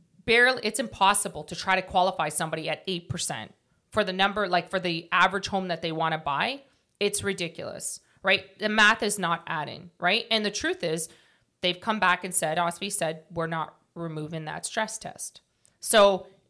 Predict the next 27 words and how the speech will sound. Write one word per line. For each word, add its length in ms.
I'm 160
qualifying, 680
and 160
people 260
get 160
angry. 320
They're 140
like, 220
"How 280
could 180
I 140
only 220
qualify 540
for 200
four 360
hundred 380
thousand?" 420
What 160
are 40
you 80
gonna 160
buy 180
for 140
four 200
hundred 220
thousand, 340
Jamie? 380